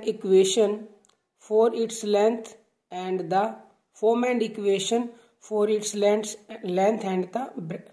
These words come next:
perimeter। तो हमें इसकी लेंथ के लिए और इसके पेरीमीटर के लिए एक इक्वेशन भी बनानी है। देखो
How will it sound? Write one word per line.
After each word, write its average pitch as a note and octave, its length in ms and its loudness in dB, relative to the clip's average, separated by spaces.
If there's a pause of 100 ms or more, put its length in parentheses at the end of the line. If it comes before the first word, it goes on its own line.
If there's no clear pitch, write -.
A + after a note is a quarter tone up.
(100)
perimeter। F3 520 -6 (500)
तो B3+ 80 -2
हमें B3 200 2
इसकी B3 260 0
लेंथ G#3+ 400 4
के B3+ 100 0
लिए B3+ 340 0 (680)
और A3+ 140 -2
इसके A#3+ 340 -2
पेरीमीटर A3+ 600 2
के G#3+ 180 4
लिए G3 240 2 (160)
एक A3 200 2
इक्वेशन G3 540 -2
भी A3 240 -4
बनानी E3+ 480 -2
है। G3 180 0 (960)
देखो A3+ 260 0